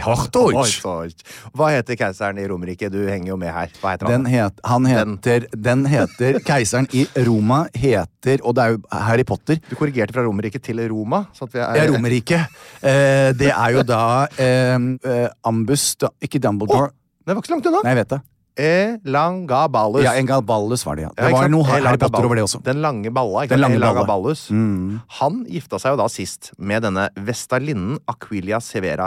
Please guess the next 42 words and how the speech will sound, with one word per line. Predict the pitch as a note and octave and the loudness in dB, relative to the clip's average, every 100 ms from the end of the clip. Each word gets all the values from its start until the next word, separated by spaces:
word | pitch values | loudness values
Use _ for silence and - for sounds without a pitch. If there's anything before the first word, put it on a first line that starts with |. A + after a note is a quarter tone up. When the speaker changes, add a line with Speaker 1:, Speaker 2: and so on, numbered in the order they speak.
| G#2 | -6
Speaker 2:
husker | - B2 | -4 -2
du | |
det? | D#3 B2 | 0 -2
Speaker 1:
Ja. | B2 | -2
Speaker 2:
Det | A#2+ A2+ | -2 -2
var | - | -6
ikke | - | -6
lov | C#3 A#2+ A2 C3+ | -4 -2 -2 -4
å | |
gifte | B2+ A2 | -4 -6
seg | A#2 | -4
med | |
disse | A#2 | -4
Speaker 1:
Nei. | |
Speaker 2:
halvgudene. | C#3+ A#2 F#2+ F2 F#2 G#3+ - B2+ | -2 -4 -4 -6 -2 -2 0 -4
Speaker 1:
Nei. | - _ - | -4 _ -10
Speaker 2:
Og | A#2+ | -8
hvis | B2 | -8
de, | A#2+ A2+ A2+ | -6 -4 -2
eh, | A2 G#2+ A2 A2 | -2 -2 -2 -2
Speaker 1:
For | A2 G#2+ | 0 2
hun | B2+ A#2+ | 2 2
Speaker 2:
var, | |
Speaker 1:
var | A2 | 2
jo | A#2 | 2
Speaker 2:
eh, | A2 | 2
Speaker 1:
ren, | G#2 G#2+ | 0 0
hun | B2 A2+ | 0 -2
var | G#2+ | -2
som | |
en | B2 C3 | 0 0
nonne, | A2 A#2+ | 0 -2
da. | F2 - | -4 -10
Speaker 2:
Ikke | G#3+ D3 | -8 -8
sant? | - | -4
En | D#3+ E3+ D#3 | -4 -4 -6
slags | F3 F#3 | -6 -4
nonne, | F3+ C3 C#3 - | -4 -4 -8 -6
og | C3+ E3 | -4 -2
en | |
slags | D3 - | -2 -8
sånn, | D3 | -12